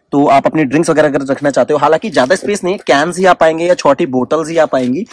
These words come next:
अ, but लेकिन ये जो भी जितना भी है वो cooled है। Plus यहाँ पर USB port भी आपको मिल जाएगा और बारह वाट का socket भी इसमें मिल जाता है।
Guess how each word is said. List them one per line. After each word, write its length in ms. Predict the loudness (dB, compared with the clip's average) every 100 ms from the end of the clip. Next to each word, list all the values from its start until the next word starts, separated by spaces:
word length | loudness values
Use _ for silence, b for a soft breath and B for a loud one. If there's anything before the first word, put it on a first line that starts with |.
| B B B
अ, 180 | 0 2
but 200 | 2 -2
लेकिन 400 | -2 0 0 -2
ये 360 | -2 0 0 0
जो 160 | 0
भी 100 | 0
जितना 280 | 0 2 2
भी 100 | 2
है 60 | 2
वो 140 | 0
cooled 280 | 2 2 2
है। 60 |
Plus 280 | 2 0 0
यहाँ 140 | 0 2
पर 180 | 2 0 B B 0
USB 300 | 0 2 0
port 280 | 2 2
भी 100 | 2
आपको 220 | 2 2 2
मिल 140 | 2
जाएगा 240 | 2 2
और 60 | 2
बारह 220 | 2 2
वाट 160 | 0 -2
का 60 | -4
socket 340 | -6 -6 -8
भी 80 | -8
इसमें 180 | -6 -6
मिल 140 | -6
जाता 240 | -8 -8
है। 80 | -8